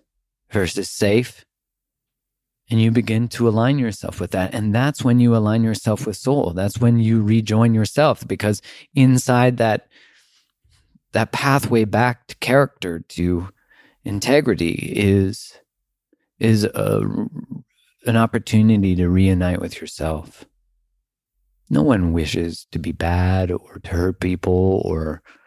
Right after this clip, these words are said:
to do any of that. And you might say, "Oh, no, but there's always exceptions and there's psychopaths and there are all those." Yeah, we're not, we're not gonna spend our energy trying to convince people who don't wanna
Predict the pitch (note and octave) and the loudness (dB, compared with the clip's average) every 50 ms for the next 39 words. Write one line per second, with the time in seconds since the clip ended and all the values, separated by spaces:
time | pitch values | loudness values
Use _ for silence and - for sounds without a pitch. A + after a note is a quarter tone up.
0 | _ _ _ _ _ _ _ _ - - F#2+ F#2+ F2 F2 F2+ F2+ F2+ F#2 F#2 F#2 | _ _ _ _ _ _ _ _ -10 -4 -2 0 2 2 2 2 2 2 0 0
1 | F2 E2+ - F#2+ F2+ F2+ F2+ F2+ F#2+ - _ _ _ _ _ _ _ _ _ _ | -2 -6 -6 -6 -4 -4 -4 -6 -8 -10 _ _ _ _ _ _ _ _ _ _
2 | _ _ _ _ _ _ _ _ _ - A#2+ A2 A2 A2 G#2+ A2+ A#2 A2+ G#2 - | _ _ _ _ _ _ _ _ _ -2 0 2 2 4 4 4 2 2 0 -2
3 | - - G2 G2 A2 A2+ C#3 E3+ E3 D3+ D3+ D3 B2+ B2 C#3 C#3+ C#3+ B2+ B2 A2+ | 0 0 2 2 2 2 2 2 4 4 4 4 4 2 2 4 4 2 2 2
4 | A#2+ A#2 G#2+ A#2+ A#2 A#2 A#2 G#2+ A2+ G#2 - - A2+ G#2 - - G2+ F#2+ F#2+ - | 2 4 4 4 4 4 2 0 -2 -4 -2 -2 -2 -2 -2 -4 -4 -4 -4 -4
5 | G2 F#2+ F#2+ F#2+ F#2+ - - G2+ G2+ - - E2+ - F2+ F2 E2+ D#2+ - - F2+ | -2 -2 -2 -2 -2 -2 -2 -2 -2 -2 -4 -4 -2 -2 0 0 -2 -2 -2 -2
6 | F2+ F2+ F2+ F2+ F#2+ F#2+ G2 G2+ G2 F#2+ F#2+ F#2 - - _ - - - - - | 0 0 0 2 2 2 2 2 2 0 0 -2 -4 -8 _ -20 -20 -20 -20 -20
7 | - - - _ _ _ _ - - - A2+ A2 G#2+ G2 F#2+ F2+ F2 F2+ F#2 F2+ | -20 -20 -20 _ _ _ _ -18 -6 -2 0 2 2 2 2 0 -2 -4 -8 -12
8 | - _ _ _ _ _ _ _ _ _ _ _ _ _ _ - A2 A2+ A2 G#2+ | -16 _ _ _ _ _ _ _ _ _ _ _ _ _ _ 0 2 2 2 0
9 | G#2 _ _ _ _ _ - G#2+ G#2+ A2 - A2+ G#2 - - - G2+ G2+ G#2 G2 | -2 _ _ _ _ _ -2 0 0 0 0 -4 -6 -4 -2 2 2 4 4 4
10 | F#2+ G2 G2 G#2+ G2+ E2+ - F2 - - - F2+ F2+ F2+ F2 E2+ - - F2+ F2 | 4 4 4 2 2 0 -2 -6 -6 -6 -4 -2 -2 -2 -2 -4 -6 -6 -4 -4
11 | F2 E2 E2 F2+ F#2 F2 F2 - - - - _ _ _ - - F2 - - D#2+ | -2 -2 -2 -2 -2 -2 -6 -10 -16 -20 -20 _ _ _ -8 -6 -6 -4 -4 -4
12 | F2+ E2 - F2 E2+ - - F2 E2+ E2 E2 | -4 -4 -4 -4 -6 -4 -2 -2 -2 -2 -4